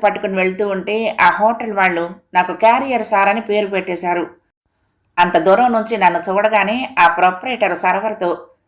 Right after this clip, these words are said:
"క్యారియర్ సార్ వస్తున్నారు చూడు" అంటూ కేకేసి చెప్తున్నాడు. "నేను క్యారియర్ పట్టుకుని ఆ హోటల్కి వెళ్ళను"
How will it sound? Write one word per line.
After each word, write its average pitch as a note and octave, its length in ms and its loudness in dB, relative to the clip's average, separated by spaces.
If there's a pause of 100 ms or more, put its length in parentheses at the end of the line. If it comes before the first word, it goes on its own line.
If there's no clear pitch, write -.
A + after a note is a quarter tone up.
(180)
"క్యారియర్ C#4 420 2
సార్ B3+ 220 0
వస్తున్నారు B3 540 -2
చూడు" E4 500 -2
అంటూ F#3+ 300 0
కేకేసి A#3 520 -2
చెప్తున్నాడు. F#3+ 480 -4 (680)
"నేను F3 220 0
క్యారియర్ A3 500 0
పట్టుకుని G3 340 0
ఆ F3 100 4
హోటల్కి A#3 440 0
వెళ్ళను" G#3+ 480 0